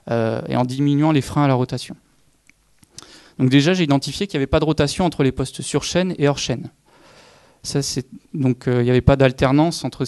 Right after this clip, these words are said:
les sollicitations qui étaient nettement différentes, avec des postures plutôt statiques sur la chaîne et, euh, plutôt des efforts, euh, des manutentions hors chaîne. Alors, on, ce qu'on a pu voir, c'est que hors chaîne, en fait, il n'y avait pas de rotation parce que les femmes, elles pouvaient,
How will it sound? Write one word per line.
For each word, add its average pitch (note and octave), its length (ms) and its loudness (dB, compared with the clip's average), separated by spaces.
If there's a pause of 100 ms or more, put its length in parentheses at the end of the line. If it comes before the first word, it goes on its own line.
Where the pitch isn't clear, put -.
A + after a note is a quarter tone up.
les B2 100 -6
sollicitations C#3+ 720 -6
qui - 160 -12
étaient C3 240 -10 (320)
nettement C3+ 400 4
différentes, C3+ 540 2
avec B2 180 2
des B2 80 0
postures B2 340 -2
plutôt C3 240 -6
statiques - 380 -4
sur B2+ 140 -2
la B2 100 2
chaîne E3 460 0
et, B2+ 240 -2
euh, B2 120 0
plutôt - 280 -4
des B2 200 -2
efforts, B2+ 280 -2
euh, A#2+ 400 -4
des C#3+ 280 -6
manutentions B2+ 760 -2
hors - 160 -2
chaîne. C3 300 -8 (880)
Alors, - 420 2 (200)
on, - 160 -12
ce - 100 -12
qu'on D3+ 200 2
a D#3 80 6
pu D3+ 120 -4
voir, F3+ 220 4
c'est - 160 -4
que C3 360 2
hors C#3+ 160 4
chaîne, F#3 280 0
en C#3+ 80 0
fait, D#3 180 -4
il C#3+ 40 2
n'y - 20 4
avait B2 40 0
pas C#3+ 120 2
de C#3 40 4
rotation C#3 360 0
parce D#3+ 100 -12
que C#3+ 120 -8
les B2+ 100 -4
femmes, E3 380 0
elles C#3 100 -4
pouvaient, B2 300 0